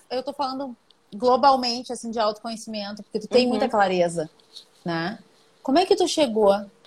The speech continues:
Speaker 1: até aqui?
Speaker 2: Eu acho que a questão da base familiar é muito importante. E em questão da autoestima, assim, que eu falei que como eles sempre me levantaram, sempre incentivaram muito.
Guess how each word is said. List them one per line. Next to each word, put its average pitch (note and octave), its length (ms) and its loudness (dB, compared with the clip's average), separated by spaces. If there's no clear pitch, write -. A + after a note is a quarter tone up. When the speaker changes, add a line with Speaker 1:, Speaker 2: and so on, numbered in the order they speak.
Speaker 1:
até F#3+ 240 0
aqui? F3+ 380 -4
Speaker 2:
Eu A3 140 8
acho G3 320 4
que A3+ 440 -4
a G#3 120 -2
questão A3 340 -4
da A3+ 120 2
base G3+ 400 2
familiar G3 460 -6
é G#3+ 60 -8
muito G3 220 -14
importante. F#3+ 800 -6
E G3+ 760 -4
em G#3 140 -6
questão G3 360 2
da G3+ 100 4
autoestima, A3 560 -2
assim, G#3+ 180 -4
que G#3+ 60 -4
eu G#3 40 -4
falei F#3+ 320 2
que - 140 -14
como G#3+ 240 -2
eles G#3 140 -2
sempre G3+ 240 -4
me G#3+ 400 0
levantaram, G3+ 840 4
sempre G3+ 260 -12
incentivaram G3+ 840 0
muito. G3+ 680 -16